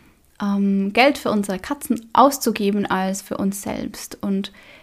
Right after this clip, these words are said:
wenn wir dann Geschenke für unsere Tiere bekommen, uns das unglaublich freut, weil wir wissen, dass dieser Mensch sich auch Gedanken gemacht hat und uns relativ gut kennt. Also starten wir gleich mit der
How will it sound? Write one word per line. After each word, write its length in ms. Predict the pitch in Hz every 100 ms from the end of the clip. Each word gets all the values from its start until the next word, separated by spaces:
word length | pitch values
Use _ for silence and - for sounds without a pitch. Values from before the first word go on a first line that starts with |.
| _
wenn 240 | 208 254 302
wir 80 | 294
dann 280 | 262 254
Geschenke 520 | 254 202 247 294 320 254
für 280 | - 311
unsere 440 | 302 285 269 233 226
Tiere 300 | - 285 294
bekommen, 480 | 226 - 240 240 -
uns 220 | 214 -
das 260 | 220 214 - - -
unglaublich 640 | 262 277 262 233 220 -
freut, 540 | - 247 269 302 - -
weil 160 | 220 214
wir 120 | 202
wissen, 260 | 254 254 240
dass 120 | 226
dieser 260 | 240 226 220
Mensch 260 | 220 247
sich 180 | 240 -
auch 120 | 214
Gedanken 440 | 208 233 277 285 262
gemacht 440 | 233 208 - -
hat 240 | 226 226 - - - - - _
und 220 | 247 254
uns 320 | 247 262 262
relativ 460 | 254 285 285 285 -
gut 240 | 285 277
kennt. 400 | - - 233 - - _ _ _ _ _ _ _ _ _ _ _ _ _ _ _ _ -
Also 220 | 233 240
starten 420 | - 214 226 269
wir 140 | 262 254
gleich 360 | 208 202 220
mit 140 | 226
der 100 | 226